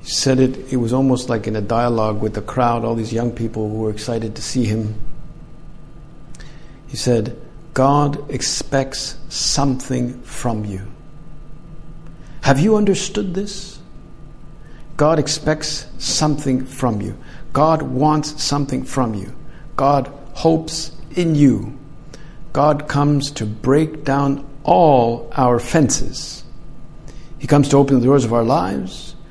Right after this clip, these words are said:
our dreams, our ways of seeing things. God comes to break open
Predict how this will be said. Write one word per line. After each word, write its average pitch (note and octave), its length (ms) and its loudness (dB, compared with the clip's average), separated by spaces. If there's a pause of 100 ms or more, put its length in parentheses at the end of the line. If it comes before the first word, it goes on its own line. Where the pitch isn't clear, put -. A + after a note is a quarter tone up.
(240)
our G#2+ 80 0
dreams, A#2+ 760 4
our G#2+ 100 2
ways A2+ 280 2
of A2 180 -4 (220)
seeing F3+ 680 -2
things. F#3+ 880 -6 (1160)
God C3+ 220 2
comes D3 200 2
to B2+ 100 2
break C3 440 2 (240)
open D#3 560 2